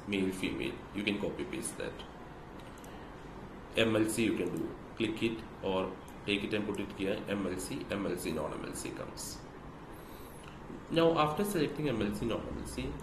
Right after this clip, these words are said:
double click the M L C values. So these are the M L C cases which has been entered.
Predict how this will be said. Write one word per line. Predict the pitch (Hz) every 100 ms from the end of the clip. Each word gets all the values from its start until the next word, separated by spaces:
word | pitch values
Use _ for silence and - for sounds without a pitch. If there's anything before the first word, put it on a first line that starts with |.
| -
double | - 127 135
click | 165 160
the | 127 110
M | 90
L | 92 -
C | - 64 - - - - -
values. | 90 76 - - - -
So | - 139
these | 139 139 156
are |
the | 151 165 208 - - 107
M | 110 120
L | 135 151
C | - 180
cases | 175 117 113 - 160 - - - - - -
which | 101 -
has | 98 92
been | - 143
entered. | 113 - - -